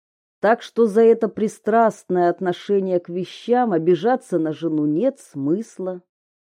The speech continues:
Хотя, будь воля Виктора, он бы и минуты лишней на поход по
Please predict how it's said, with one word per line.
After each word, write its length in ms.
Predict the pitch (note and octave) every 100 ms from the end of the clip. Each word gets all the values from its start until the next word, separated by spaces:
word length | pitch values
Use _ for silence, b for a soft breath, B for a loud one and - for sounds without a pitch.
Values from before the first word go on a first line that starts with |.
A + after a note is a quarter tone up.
| _ _
Хотя, 400 | E3 E3 G#3 G#3+
будь 300 | G#3 A#3+ -
воля 440 | F#3 A#3 A#3 A3
Виктора, 760 | G#3 C4+ D4+ - F3 E3 D3 C#3 _ _ _
он 280 | - E3+ E3+
бы 160 | F#3 F#3
и 60 |
минуты 680 | F#3+ G#3 A3 A3+ G3 - E3
лишней 840 | E3 G#3 A#3 G3 - F3 D#3 C#3 C3 _ _ D3+
на 80 | D#3
поход 640 | F3 F3 G3+ G#3+ - _
по 220 | F3+ F3